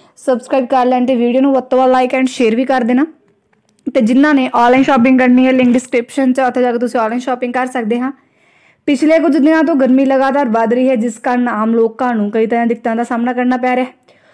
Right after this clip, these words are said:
ਉੱਥੇ ਹੁਣ ਮੀਂਹ ਨਾ ਪੈਣ ਕਾਰਨ ਖੇਤੀ ਨਾਲ ਸੰਬੰਧਿਤ ਕਿੱਤੇ ਵੀ ਕਾਫੀ ਜ਼ਿਆਦਾ ਪ੍ਰਭਾਵਿਤ ਹੋ ਰਹੇ ਨੇ।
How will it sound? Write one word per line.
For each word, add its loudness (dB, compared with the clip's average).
ਉੱਥੇ 2
ਹੁਣ 4
ਮੀਂਹ 4
ਨਾ 0
ਪੈਣ -2
ਕਾਰਨ -2
ਖੇਤੀ -2
ਨਾਲ 0
ਸੰਬੰਧਿਤ -2
ਕਿੱਤੇ -4
ਵੀ 0
ਕਾਫੀ -2
ਜ਼ਿਆਦਾ -2
ਪ੍ਰਭਾਵਿਤ -2
ਹੋ 0
ਰਹੇ -2
ਨੇ। -4